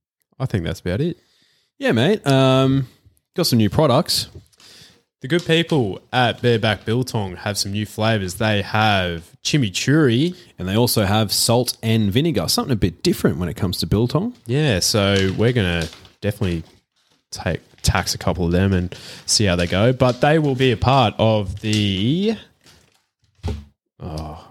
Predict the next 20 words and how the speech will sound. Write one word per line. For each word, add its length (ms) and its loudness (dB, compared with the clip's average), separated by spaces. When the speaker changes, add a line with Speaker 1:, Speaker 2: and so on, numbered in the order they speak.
Speaker 1:
uh, 1120 0
Speaker 2:
On 80 2
Speaker 1:
tipping 160 2
Speaker 2:
the 60 0
Speaker 1:
comp. 140 0
Speaker 2:
drift 420 -2
tipping 320 0
competition, 680 -2
which 180 0
I'd 100 -2
say 220 2
we'll 120 2
do 140 2
in 120 0
Randwick, 340 0
given 240 -2
all 120 0
the 80 -2
Group 260 -4
ones. 560 -2